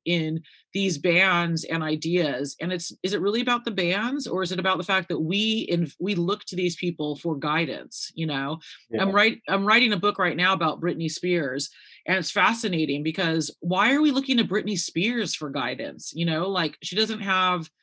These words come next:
Speaker 1: a college education. She got, like, homeschooled on the, at the Mickey Mouse Club lot. Why are we looking at that as, like, someone to, as a good example for kids? It's like,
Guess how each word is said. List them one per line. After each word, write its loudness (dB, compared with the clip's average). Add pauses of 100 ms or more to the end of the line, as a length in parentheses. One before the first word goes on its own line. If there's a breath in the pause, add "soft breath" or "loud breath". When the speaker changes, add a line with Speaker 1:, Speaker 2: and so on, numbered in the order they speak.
(680)
Speaker 1:
a -4
college 0
education. -2
She -4
got, 4
like, 0
homeschooled 0
on 2
the, -2 (160)
at -2
the 0
Mickey 0
Mouse 0
Club 0
lot. 0 (500)
Why 4
are 2
we 6
looking 2
at 2
that 0
as, 0
like, -4
someone -2
to, 0
as -2
a 0
good 0
example -2
for -6
kids? -2
It's -4
like, -4